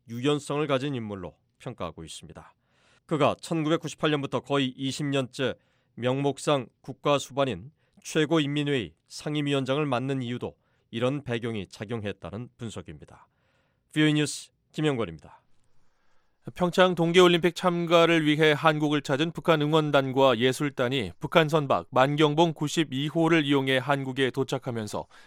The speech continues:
Speaker 2: 이 대북 제재 위반 여부에 관심이 쏠리고 있습니다. 만경봉 구십이 호는 지난 수개월간 운항을 하지 않은 채 방치되었던 것으로 확인됐습니다. 함지하 기자가 보도합니다.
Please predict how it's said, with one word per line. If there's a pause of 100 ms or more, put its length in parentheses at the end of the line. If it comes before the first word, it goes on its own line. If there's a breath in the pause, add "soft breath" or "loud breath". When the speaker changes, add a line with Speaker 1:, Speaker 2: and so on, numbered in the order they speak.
(180 soft breath)
Speaker 2:
이
대북
제재
위반
여부에
관심이
쏠리고
있습니다. (640 soft breath)
만경봉
구십이
호는
지난
수개월간
운항을
하지
않은
채
방치되었던
것으로
확인됐습니다. (380)
함지하
기자가
보도합니다.